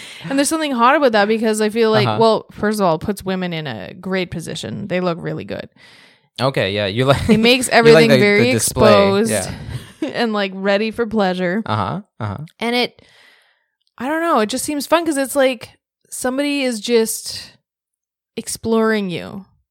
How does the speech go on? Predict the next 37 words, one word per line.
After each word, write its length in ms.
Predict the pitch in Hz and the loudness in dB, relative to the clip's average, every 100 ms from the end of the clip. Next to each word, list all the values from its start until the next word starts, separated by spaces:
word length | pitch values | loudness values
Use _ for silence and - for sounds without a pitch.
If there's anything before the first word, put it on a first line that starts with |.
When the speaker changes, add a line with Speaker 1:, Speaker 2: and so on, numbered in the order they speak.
| _ _ _ | _ _ _
Speaker 2:
Right. 480 | 95 98 85 95 - | -2 -2 -2 -6 -10
Speaker 1:
And, 140 | 214 214 | -4 -2
like, 180 | 208 208 | 0 0
there's 180 | 208 | 0
no 200 | 220 220 | 2 2
other 160 | 233 233 | 4 2
factors 480 | 226 214 202 220 202 | 0 -2 0 -4 -2
going 260 | 208 208 | -2 -2
on. 320 | 190 180 185 185 | -2 -2 -2 -2
There's 220 | 190 190 | -4 -2
no, 540 | 196 196 196 196 185 - | -2 0 0 -2 -4 -8
it's 200 | 185 - | -12 -8
no 140 | 190 196 | -8 -6
talking. 600 | - 190 185 190 185 180 | 0 0 0 -4 -6 -6
There's 200 | 180 185 | -6 -4
no 460 | 190 185 185 190 _ _ _ _ _ _ _ _ - | -2 -2 -2 -4 _ _ _ _ _ _ _ _ -4
whatever. 680 | 202 196 185 175 180 196 - _ _ - | 0 0 0 -2 -2 -4 -8 _ _ -8
It's 180 | 123 117 | -4 -2
Speaker 2:
Mm-hmm. 80 | 120 | 2
Speaker 1:
just 320 | 226 - - - | 2 2 -8 -4
pussy 720 | 240 220 - 214 214 202 - _ 196 | 0 0 -2 -4 -4 -6 -10 _ -6
exploration. 1080 | 202 - 185 180 180 170 175 - - 220 - | -6 -6 -4 -2 -2 -4 -6 -10 -8 -8 -8
<laughs> 60 | - 208 _ _ _ _ _ - | -6 -8 _ _ _ _ _ -8
Speaker 2:
It 100 | 139 | -8
feels 360 | - 165 220 | -6 -4 -4
like 180 | 226 190 | -4 -4
it's 140 | 151 | -4
the 100 | 131 | -4
same 380 | 117 123 113 117 | -4 -4 -4 -4
reason 380 | 107 107 113 110 | -6 -6 -6 -6
you 180 | 101 104 | -6 -4
like 300 | 101 98 - | -2 -2 -4
things 340 | 110 107 104 | -6 -6 -8
like 220 | 104 - | -10 -12
sleep 480 | - - - 202 220 - | -14 -14 -10 -10 -10 -12
porn. 560 | - 139 139 139 143 139 | -8 -6 -6 -8 -10 -8
Speaker 1:
Yes. 480 | 185 - - - | -8 -6 -10 -10